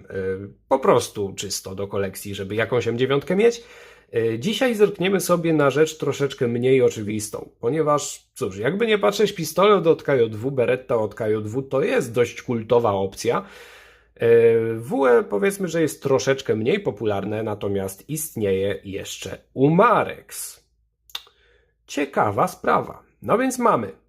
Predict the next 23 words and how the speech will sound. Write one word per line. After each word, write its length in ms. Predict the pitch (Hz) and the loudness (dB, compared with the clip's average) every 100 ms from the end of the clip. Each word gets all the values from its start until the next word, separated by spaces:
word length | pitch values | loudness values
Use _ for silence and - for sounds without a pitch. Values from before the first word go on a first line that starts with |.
| _ | _
M 240 | 123 185 185 | -4 -2 -2
dziewięćdziesiątkę 800 | 180 165 170 156 156 160 - 127 | -2 -2 -2 -2 -2 -2 -2 -2
dwójkę 480 | 117 147 131 123 | 0 -2 -2 -2
F 200 | - 202 - | -2 -4 0
S 440 | 120 120 - _ _ - | 0 0 -2 _ _ 0
od 200 | - 202 | 2 2
Umarexa. 640 | 113 104 151 - - - - _ _ _ | -2 0 0 0 -6 -16 -20 _ _ _
I 120 | - 156 | -6 2
teraz 280 | 160 143 | 4 4
wam 160 | 117 110 | 2 0
ją 140 | 101 | 0
zaprezentuję, 760 | 101 151 165 160 196 202 220 226 | 0 2 4 4 2 2 0 0
ponieważ, 800 | - - 233 240 226 107 - - | -2 -4 2 4 4 2 -2 -10
cóż, 480 | - - 143 - - | -8 -4 -4 -4 0
jej 140 | 196 | 0
wykończenie 760 | 175 185 165 156 147 190 208 185 | 0 0 4 4 4 0 2 2
będzie 360 | 151 147 120 | 0 0 -2
dość 360 | 110 202 202 - | -2 -2 -4 -10
ciekawie 480 | - 139 139 127 120 | -8 -4 -2 -2 -2
wyglądać 680 | 107 98 101 101 101 98 - | -4 -4 -4 -2 -4 -4 -10
w 120 | - | -10
naszym 340 | 92 - 98 | -10 -8 -8
otoczeniu. 720 | 95 98 165 190 117 - - | -8 -4 -2 -2 -4 -12 -18